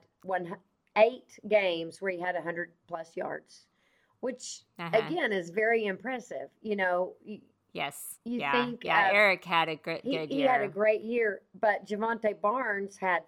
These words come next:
Speaker 1: five hundred nineteen total yards in,
Speaker 2: Yeah.
Speaker 1: in the games that he played, and he was just coming in
Speaker 2: Mm-hmm.
Speaker 1: playing,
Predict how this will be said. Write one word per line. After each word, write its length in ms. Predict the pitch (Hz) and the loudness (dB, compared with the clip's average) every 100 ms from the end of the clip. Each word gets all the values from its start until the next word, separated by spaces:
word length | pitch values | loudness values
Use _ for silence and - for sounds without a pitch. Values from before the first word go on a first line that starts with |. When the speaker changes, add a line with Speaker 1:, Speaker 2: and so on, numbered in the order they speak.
| - | -2
Speaker 1:
five 220 | 190 190 | -2 0
hundred 300 | 190 180 165 | -4 -8 -8
nineteen 680 | 160 165 175 - 185 254 214 | -4 -6 -6 -10 -10 -10 -8
total 240 | 190 185 165 | -6 -6 -6
yards 560 | 151 - 147 160 _ _ | -12 -10 -14 -14 _ _
in, 540 | 190 175 165 165 165 156 _ - | -4 -2 -2 -6 -12 -18 _ -12
Speaker 2:
Yeah. 300 | 175 165 196 _ _ - | -6 -4 -6 _ _ -2
Speaker 1:
in 200 | 208 202 | -2 0
the 80 | 185 | 2
games 340 | 202 196 180 | 0 0 -2
that 120 | 185 | -2
he 140 | 202 277 | -2 -4
played, 380 | 214 175 180 - | -6 -4 -4 -4
and 140 | 214 | -2
he 140 | 220 240 | -2 -4
was 160 | 269 | -10
just 260 | - 208 - | -10 -14 -10
coming 300 | 202 185 175 | -8 -6 -4
in 240 | 170 165 | -4 -6
Speaker 2:
Mm-hmm. 160 | 170 175 175 | -8 -10 -8
Speaker 1:
playing, 540 | 190 180 180 175 170 | -2 0 0 -4 -8